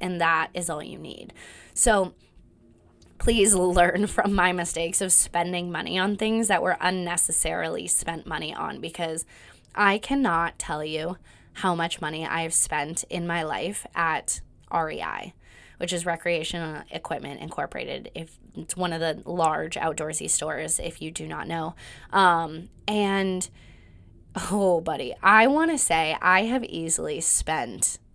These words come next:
like, eight or nine thousand dollars at R E I just by myself. Just me. Just me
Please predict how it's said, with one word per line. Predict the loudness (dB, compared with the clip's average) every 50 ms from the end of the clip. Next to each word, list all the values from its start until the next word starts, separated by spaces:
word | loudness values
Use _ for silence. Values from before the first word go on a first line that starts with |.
| -20 -20 -20 -20 -20 _ _ _ -20 -20 _ _ -20 _ -20 -20 _ -20 -10 -6
like, | -4 -4 -4 -2 0
eight | 0 2 2 2
or | 2 2
nine | 2 2 2 0 0 -2 -6
thousand | -4 0 2 2 2 2 0 -2 -2 -2 -2
dollars | -2 -2 0 0 -2 -2 -4 -6 -6 -6 -6 -4 -4 -4 -4 -6 -10 -18 -20 -6 -2
at | -2 -2 0
R | 0 -2 -2 -2 -2 -2
E | -4 -6
I | -6 -8 -8 -8 -8 -10 -12 -14 -16 _ _ _ _ _ _ -2
just | -2 0 4 6
by | 6 4
myself. | 4 2 -2 -2 -2 -2 -4 -4 -6 -10 -14 -18 -20 -20 -20 -20 -20 -20 -20 -20 -20 -20 -20 -20 -16 0
Just | 4 6 6 6 6 2
me. | -2 -4 -4 -6 -10 -12 -16 -20 -20 -20 -20 -20 -20 -20 -20 -20 -20 _ -20 _ _
Just | 0 4 6 8 8 6 6 4 2 2 0 -6 -12 -18 -20 -20 _ _ _ _ -8
me | -6 -6 -6 -6 -8 -8 -10